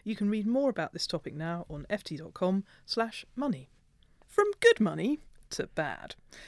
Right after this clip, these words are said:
If you're one of the millions of viewers glued to the Netflix hit show Black Mirror,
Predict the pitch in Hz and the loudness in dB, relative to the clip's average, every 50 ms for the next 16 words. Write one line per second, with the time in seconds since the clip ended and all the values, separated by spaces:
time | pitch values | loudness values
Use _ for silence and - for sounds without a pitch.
0 | - - - 403 - - 427 359 330 302 277 220 - 226 226 233 240 277 277 269 | -12 -2 -2 0 2 4 4 6 6 6 4 4 2 0 2 2 0 0 -2 0
1 | 247 226 208 185 185 170 165 185 175 165 160 - - - 233 262 277 277 262 247 | 0 0 2 2 0 -2 0 0 0 2 0 0 -2 -2 0 2 4 4 4 2
2 | 226 185 - - 170 170 165 175 208 - - - - - - - - - - - | 0 0 -4 -4 -4 -2 -2 0 -2 -2 -4 -4 -6 -6 -6 -6 -6 -2 -2 -2
3 | - - - 180 160 156 151 - - 180 175 - - - 180 180 170 143 139 143 | 0 0 0 0 0 0 0 -2 -2 -2 -2 -2 0 0 0 0 2 0 -2 -6